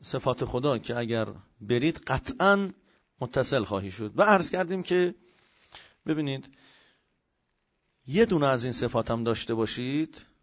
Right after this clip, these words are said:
کافیه. انسان اگر یه دونه فعلاً برای حرکت یه دونه، اتفاقاً یکی از چیزایی که کارو آسان می‌کنه اینه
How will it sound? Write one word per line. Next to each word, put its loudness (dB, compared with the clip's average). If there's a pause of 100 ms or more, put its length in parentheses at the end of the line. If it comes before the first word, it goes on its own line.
(220)
کافیه. -4 (540)
انسان -2
اگر -2
یه -2
دونه -4
فعلاً 2
برای 2 (140)
حرکت 0
یه 8
دونه، -2 (920)
اتفاقاً 4
یکی 4
از 4 (1600)
چیزایی 0
که -4
کارو 6
آسان 6
می‌کنه -2
اینه -6